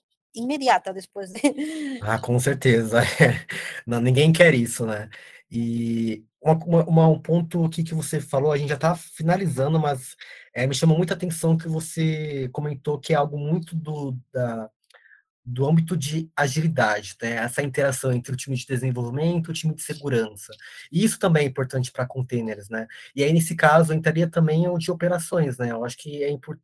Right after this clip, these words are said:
Speaker 2: aí entra ainda, é, ainda melhor essa, essa colaboração entre, é, o, os dev-, os DevSecOps, né? Desenvolvedores, segurança e operações, pra poder gerenciar esse, essas imagens, enfim, essas aplicações e servidores, né?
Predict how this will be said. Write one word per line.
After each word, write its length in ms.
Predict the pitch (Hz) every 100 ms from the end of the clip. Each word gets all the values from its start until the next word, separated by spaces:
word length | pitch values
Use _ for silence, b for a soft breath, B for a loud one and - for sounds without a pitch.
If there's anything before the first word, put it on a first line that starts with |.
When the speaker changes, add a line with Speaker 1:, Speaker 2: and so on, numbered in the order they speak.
| -
Speaker 2:
aí 220 | 131 196
entra 240 | 190 165 165
ainda, 360 | 160 156 139 - _ _ -
é, 120 | 123
ainda 240 | 131 165 170
melhor 400 | 160 143 147 156
essa, 460 | 135 - 135 120
essa 160 | 117 127
colaboração 540 | 135 127 131 127 139
entre, 360 | 131 135 131 123 B B B B
é, 120 | 113 113
o, 460 | 113 113 - 110
os 320 | 110 - - -
dev-, 300 | 113 123 123 -
os 160 | 117 104
DevSecOps, 680 | 123 123 123 - 123 117 -
né? 100 | 110
Desenvolvedores, 800 | 110 110 98 107 143 147 139 -
segurança 460 | 113 123 135 131
e 40 | 127
operações, 540 | 127 120 - 123 123
pra 200 | - 139
poder 460 | - 139 123 131 131 b b -
gerenciar 640 | 131 139 127 139 131 120
esse, 300 | 110 - 117
essas 240 | 110 123 117
imagens, 580 | 113 123 135 123 107 110
enfim, 280 | 113 117 107
essas 300 | - 110 -
aplicações 540 | 110 - 113 120 120
e 40 | 120
servidores, 600 | 123 123 107 101 92 95
né? 140 | 98